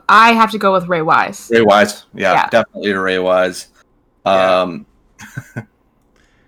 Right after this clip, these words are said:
Speaker 2: oh, can I, can I, one more line is, uh, when, uh, when, uh, Ray Wise goes, uh, "How bright will a one to ten?" It's really <laughs> soft.
Speaker 1: Yeah, I like that a lot.
Speaker 3: <laughs> Yeah. I would say Ray Wise does well,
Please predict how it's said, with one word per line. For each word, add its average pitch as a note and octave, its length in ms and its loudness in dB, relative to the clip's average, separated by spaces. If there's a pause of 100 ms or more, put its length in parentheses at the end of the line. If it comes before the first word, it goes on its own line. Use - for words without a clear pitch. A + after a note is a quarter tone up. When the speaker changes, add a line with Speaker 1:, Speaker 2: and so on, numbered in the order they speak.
(320)
Speaker 2:
oh, - 200 -2
can - 180 0
I, F#3 140 4
can E3+ 160 0
I, E3+ 220 6
one C#3 420 0
more D3+ 180 6
line B2 380 2
is, G2+ 360 -2
uh, G#2 300 2
when, G#2 460 -2
uh, G#2+ 100 0
when, G2+ 280 -4
uh, F#2+ 340 0
Ray G2 160 -2
Wise G2+ 240 2
goes, G#2+ 320 -4
uh, G2 280 2
"How B2+ 240 -2
bright B2 300 0
will C#3+ 140 -2
a C#3 120 -2
one C3 220 0
to C3+ 80 -4
ten?" B2 340 -4
It's A2 220 -6
really A#2 540 -4
<laughs> - 0 -
soft. - 560 -6
Speaker 1:
Yeah, G#3 540 2
I G#3+ 120 -4
like G3+ 280 -2
that F#3 140 -4
a F#3+ 60 -8
lot. G3+ 340 -8 (240)
Speaker 3:
<laughs> C4+ 60 -12 (680)
Yeah. G2 280 -20 (720)
I C#4 100 -8
would F#4 160 -18
say A#3 240 -14
Ray C#3+ 260 -10
Wise C3+ 320 -12
does B2 220 -18
well, B2 220 -14